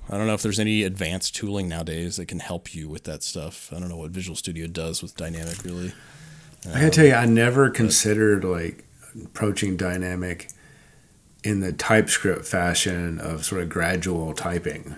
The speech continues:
Speaker 2: I don't know if that's really a thing that would work. Is it? So could, could you,
Speaker 1: Yeah.
Speaker 2: like, use dynamic all over the place, and then when you finally figured out what you wanted your A P I to look like, then go create a class?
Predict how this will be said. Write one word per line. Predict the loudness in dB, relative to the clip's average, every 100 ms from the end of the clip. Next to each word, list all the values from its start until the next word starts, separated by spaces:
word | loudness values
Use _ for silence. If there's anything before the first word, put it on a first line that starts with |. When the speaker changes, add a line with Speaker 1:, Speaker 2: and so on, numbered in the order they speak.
| -16 -4
Speaker 2:
I | 2
don't | 2 4
know | 4 4
if | 4
that's | 2 2 0 0
really | 4 4 4
a | 2
thing | 0 0 0
that | 0 0
would | 0
work. | 0 0 -2 -6 -12 -14 -16 -18 -18 -18 -18 -20 -20 -20 -8
Is | -4 0 0
it? | -2 -2
So | 2 4 4
could, | 2 4
could | 4 4
you, | 8
Speaker 1:
Yeah. | 8
Speaker 2:
like, | 6 0 -8 -16 -20 -20 -20 -20 -20 -20 -20 -8 4
use | 6 6 6
dynamic | 4 4 4 4 2
all | 2 4
over | 4
the | 4
place, | 4 4 6 6 4 0
and | -2 -2
then | 0 -2
when | -2 -2
you | -2
finally | -2 -4 -2 0 0
figured | 2 2 4 2
out | 2
what | 0 -2
you | -2
wanted | -4 -4 -2
your | -2 0
A | -2
P | -2
I | 0 0
to |
look | 0 -2 -4
like, | -4 -6
then | -6 -4
go | -4 -4
create | -2 -2 -2
a | -4
class? | -6 -6 -6 -8 -10